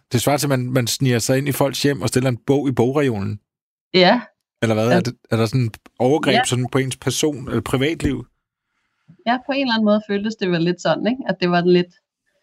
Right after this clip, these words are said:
Speaker 2: at pludselig så lå det der i ens, øh, indbakke-agtigt, uden at man havde bedt om det. Det var sådan lidt, øh, og selvfølgelig også følelsen af det der med, at de sådan, jeg ved ikke, arbejder sammen med, med Apple og, om at lave sådan en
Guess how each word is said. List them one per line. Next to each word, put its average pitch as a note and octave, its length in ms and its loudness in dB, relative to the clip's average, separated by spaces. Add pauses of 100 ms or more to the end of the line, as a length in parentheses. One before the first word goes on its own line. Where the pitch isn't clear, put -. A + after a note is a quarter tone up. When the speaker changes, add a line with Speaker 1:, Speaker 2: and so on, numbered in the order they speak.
(380)
Speaker 2:
at - 100 -2 (220)
pludselig G3 300 0
så F#3 80 2
lå F3 220 4
det F#3 160 0
der E3+ 100 2
i D3+ 100 -2
ens, E3 320 0
øh, D#3 320 -4 (100)
indbakke-agtigt, F3 880 -2 (100)
uden F3+ 140 -2
at F#3+ 80 -2
man E3+ 140 0
havde F3 160 -2
bedt E3+ 200 -8
om - 160 -6
det. F3+ 140 -6 (360)
Det - 80 -10
var F#3 100 0
sådan F3+ 160 2
lidt, E3 200 2
øh, D#3 220 2 (1000)
og D#3+ 80 6
selvfølgelig E3 340 6
også F3 160 4
følelsen F#3+ 260 6
af E3+ 120 6
det F3 120 4
der F3 60 6
med, E3+ 140 6
at E3 100 0
de E3+ 200 2
sådan, C#3+ 360 -4
jeg D3+ 100 -6
ved D#3 80 -6
ikke, D3 140 -4
arbejder D3+ 340 2
sammen D#3+ 380 -4
med, E3 280 -4 (580)
med E3 220 -2
Apple F#3 300 -4 (180)
og, D#3+ 460 -6
om D#3 200 2
at D#3+ 80 2
lave D#3 260 0
sådan E3+ 200 -2
en D#3 200 -2